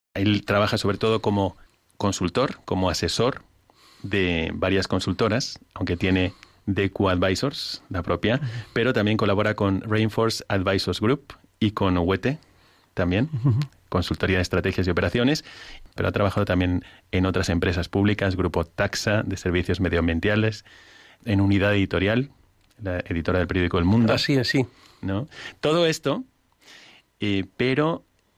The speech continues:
Speaker 1: eres presidente de Radio María como voluntario. Tu trabajo sigue siendo esto.
Speaker 2: Bueno, soy el presidente de Radio María desde junio dos mil trece.
Speaker 1: Efectivamente. Y uno se preguntaría, ¿qué hace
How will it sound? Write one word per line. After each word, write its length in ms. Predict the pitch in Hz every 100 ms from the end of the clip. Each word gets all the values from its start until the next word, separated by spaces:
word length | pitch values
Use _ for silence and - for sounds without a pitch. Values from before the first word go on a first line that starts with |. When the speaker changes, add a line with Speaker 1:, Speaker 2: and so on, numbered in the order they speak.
| -
Speaker 1:
eres 260 | 104 120 110
presidente 480 | 104 104 101 104
de 100 | 110
Radio 240 | 98 101 101
María 280 | 95 92 90
como 260 | 104 95
voluntario. 720 | 92 90 92 92 113 95 82 78
Tu 100 | 98
trabajo 340 | 92 98 110
sigue 180 | 110 113
siendo 300 | 101 87 85
esto. 240 | 117 - - - -
Speaker 2:
Bueno, 180 | 139 117
soy 160 | 143
el 60 | 139
presidente 540 | 147 151 139 143 135
de 60 | 131
Radio 220 | 131 127
María 300 | 117 123 135
desde 320 | 127 110 120
junio 400 | 104 - 143 139
dos 160 | 123 117
mil 160 | 117 110
trece. 360 | 127 - 143
Speaker 1:
Efectivamente. 720 | - 95 - 107 98 95 90 - -
Y 340 | 127 113 110 117
uno 180 | 135
se 120 | 165 143
preguntaría, 640 | 131 123 113 107 98 95
¿qué 200 | 151 165
hace 420 | 170 - 147